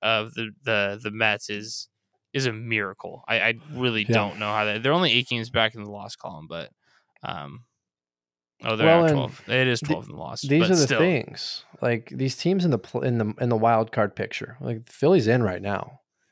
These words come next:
Speaker 1: Yep.
Speaker 2: But do you really wanna give any assets up to, to better a team when you
Speaker 1: No.
Speaker 2: possibly are only playing one game? No.
Speaker 1: No.
Speaker 2: And Philly already doesn't have any assets. Um, they
Speaker 1: Yeah, they,
Speaker 2: did
Speaker 1: they blew
Speaker 2: take
Speaker 1: their load already.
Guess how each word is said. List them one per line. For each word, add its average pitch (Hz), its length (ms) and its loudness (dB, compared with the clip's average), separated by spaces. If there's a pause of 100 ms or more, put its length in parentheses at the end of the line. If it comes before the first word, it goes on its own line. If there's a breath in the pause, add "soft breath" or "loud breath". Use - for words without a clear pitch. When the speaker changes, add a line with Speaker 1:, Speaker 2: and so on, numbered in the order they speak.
Speaker 1:
Yep. 117 140 2
Speaker 2:
But 104 120 0
do 127 100 -2
you 127 100 4
really 139 320 2
wanna 110 480 0
give 104 300 -2
any 104 240 0
assets 110 480 0
up 117 200 0
to, 98 160 -6 (180)
to 104 140 -10 (200)
better 113 240 2
a 113 80 2
team 117 260 -2
when 113 120 0
you 107 220 -2
Speaker 1:
No. - 60 -10
Speaker 2:
possibly 120 420 2
are 113 120 4
only 117 160 0
playing 117 480 -2
one 104 260 -2
game? 107 380 -2
No. 110 420 0 (240 soft breath)
Speaker 1:
No. 147 200 2
Speaker 2:
And 175 300 4
Philly 180 320 4
already 156 200 6
doesn't 139 400 2
have 143 480 0
any 117 200 2
assets. - 680 -8 (520 soft breath)
Um, 107 440 0
they 127 120 4
Speaker 1:
Yeah, 120 80 4
they, 117 200 6
Speaker 2:
did 151 100 -4
Speaker 1:
they 123 160 2
blew 135 220 6
Speaker 2:
take 135 80 4
Speaker 1:
their 127 180 4
load 120 220 4
already. 101 420 -6